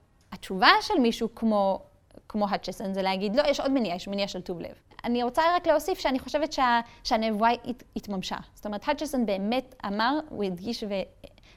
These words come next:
והזהיר אותנו, שחברה שמבוססת על תפיסה רק של חוזה, שאנחנו נכנסים לחוזה רק בגלל שיש לנו איזה טוב אישי, זה בעצם, אה, חברה שתחזק באנשים את הנטייה האגואיסטית הזאת.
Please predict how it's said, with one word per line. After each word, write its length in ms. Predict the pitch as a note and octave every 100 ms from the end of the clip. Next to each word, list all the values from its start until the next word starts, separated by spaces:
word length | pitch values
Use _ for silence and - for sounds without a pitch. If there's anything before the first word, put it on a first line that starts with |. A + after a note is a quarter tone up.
| -
והזהיר 640 | F#3+ F#3+ F3 G3+ F3+ A#3+
אותנו, 360 | C#4+ D#4 F4+ A4 - - - -
שחברה 680 | - A#3 - B3+ G#3 B3 D#4
שמבוססת 600 | D4+ C4+ A#3+ B3 B3 A#3+
על 60 |
תפיסה 320 | G3+ G#3 A3 G3
רק 180 | G3+ -
של 120 | D4
חוזה, 300 | C#4+ D4 D#4+ E4 - _ -
שאנחנו 300 | G#3+ G3+ A#3
נכנסים 500 | - A3+ G#3 C4+ E4
לחוזה 360 | C#4+ A3 A3 A3
רק 200 | A3+ A3+
בגלל 260 | G#3 G#3+
שיש 360 | A3 G#3 G3+ A#3
לנו 140 | G3+
איזה 160 | F#3 F#3
טוב 260 | - G#3 F#3+
אישי, 260 | - - - - - - _ -
זה 240 | A3+ G#3+ G#3+ - -
בעצם, 720 | G#3 - - D4+ D4+ D#4+ D#4 C#4 -
אה, 60 | G#3 G3 F#3 F#3 - _ _ _ _ _ _ _ -
חברה 500 | - G3+ G#3+ D4+ D4+
שתחזק 720 | A3+ G#3 - - G#3 A#3 C#4+
באנשים 420 | C4+ G#3 F#3 F#3
את 120 | F#3
הנטייה 340 | F#3 F#3+ G3+ G3+
האגואיסטית 500 | F#3+ E3+ G#3 G#3 -
הזאת. 220 | -